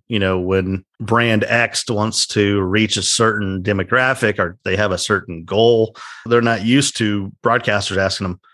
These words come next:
"Well, what's your goal here? What are you, what are you trying to reach? You know, what can I do to help you reach your goal?" Or if I'm working with an agency, you know,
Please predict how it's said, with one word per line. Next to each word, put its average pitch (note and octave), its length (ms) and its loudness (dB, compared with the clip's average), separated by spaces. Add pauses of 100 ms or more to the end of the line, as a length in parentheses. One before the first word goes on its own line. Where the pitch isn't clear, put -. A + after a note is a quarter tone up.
(240)
"Well, C3 100 4
what's G#3 240 2
your E3+ 80 4
goal B2+ 280 4
here? G2 200 0
What G#2+ 160 2
are F3 40 4
you, F#3 80 -2
what C#3 180 2
are E3 40 0
you E3 120 2
trying C#3+ 240 0
to A2 80 2
reach? G2 640 -4
You A#2 100 -2
know, G2+ 100 2
what D3 220 2
can D3+ 100 2
I A2+ 120 2
do A#2 140 2
to G#2+ 80 2
help A2 300 0
you G#2+ 160 -6
reach A2+ 380 0
your F#2+ 100 0
goal?" G2+ 480 4
Or F2 160 -2 (160)
if A#2 160 0
I'm G#2+ 120 2
working A2 240 2
with G#2 140 2
an F#2+ 100 0
agency, A2 600 0
you G2+ 240 -4
know, F#2+ 180 -6